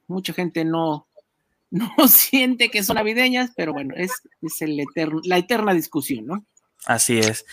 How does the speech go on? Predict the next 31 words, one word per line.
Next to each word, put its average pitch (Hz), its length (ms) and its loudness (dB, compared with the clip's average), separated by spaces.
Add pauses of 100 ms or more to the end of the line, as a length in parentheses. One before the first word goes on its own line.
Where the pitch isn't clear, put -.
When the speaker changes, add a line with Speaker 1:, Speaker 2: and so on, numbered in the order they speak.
(240)
Speaker 2:
También 143 280 6
tenemos 170 360 6
saludos 139 400 4
por, 156 540 8
este, 107 360 0
Facebook. 160 540 2 (400)
Dylan 156 260 6
Speaker 1:
Ok. 170 60 -2
Speaker 2:
González, 156 640 2
un 151 160 -2
gran 151 200 2
saludo 151 480 4
a 120 80 0
todos 127 320 2
los - 320 -4
amos 147 560 0
del 139 400 0
multiverso. 117 880 -4
Un 113 160 -8
saludo, 113 680 -2
Dylan. 156 420 0 (400)
También 117 300 -2
quiero, 131 400 2
este, 110 420 -2
mandar 104 480 0
saludos 123 720 0
a, 139 520 6
eh, 101 600 -4 (120)
mi 110 60 -14
compañero 113 480 -8
Juan, 170 360 0